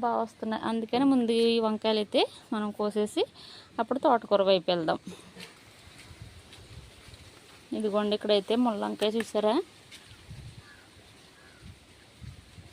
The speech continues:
ఇలా అయితే ఉన్నది. అటు సైడ్ కూడా ఉన్నదండి ముళ్ళంకాయలు అయితేని, నేను గమనించలేదు కానీ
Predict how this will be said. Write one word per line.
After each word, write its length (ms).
ఇలా 240
అయితే 180
ఉన్నది. 360
అటు 180
సైడ్ 240
కూడా 200
ఉన్నదండి 480
ముళ్ళంకాయలు 560
అయితేని, 320
నేను 180
గమనించలేదు 720
కానీ 200